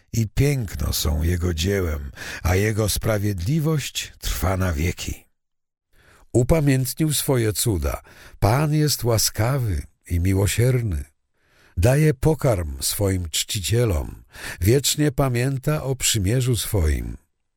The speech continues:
Obwieścił swemu ludowi potęgę dzieł swoich, oddając mu dziedzictwo narodów.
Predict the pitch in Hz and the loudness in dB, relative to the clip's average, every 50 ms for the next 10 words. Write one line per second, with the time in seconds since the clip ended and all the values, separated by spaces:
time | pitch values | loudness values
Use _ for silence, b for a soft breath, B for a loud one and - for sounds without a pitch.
0 | _ _ - - 107 90 78 92 107 104 90 - - 120 113 104 - - - 113 | _ _ -2 0 0 2 2 2 2 2 2 0 0 0 0 2 0 0 0 0
1 | 117 113 117 117 113 117 110 98 113 117 113 117 127 127 - 123 120 - - 110 | 0 0 0 0 0 0 0 0 0 0 0 -2 -4 -2 0 -2 -2 0 0 -2
2 | 113 123 127 127 123 127 120 107 110 123 135 143 131 - - - - 131 123 110 | -2 0 -2 -2 -2 -2 -2 0 0 0 0 -2 -2 -4 -4 -2 0 0 2 2
3 | 107 104 90 - B B B B B B - 120 107 82 82 85 95 98 104 117 | 0 -2 -4 -8 B B B B B B -2 -2 0 0 0 2 2 2 2 2
4 | 123 135 135 120 - 127 139 147 143 127 139 135 104 98 113 123 - - - - | 0 0 -2 -4 -4 -4 -2 -2 0 0 0 2 0 0 -2 -2 -4 -6 -4 -4
5 | 139 143 135 135 127 127 135 135 131 104 78 - - - - - - | -2 -2 0 0 0 0 0 0 0 -2 -4 -4 -6 -12 -16 -18 -20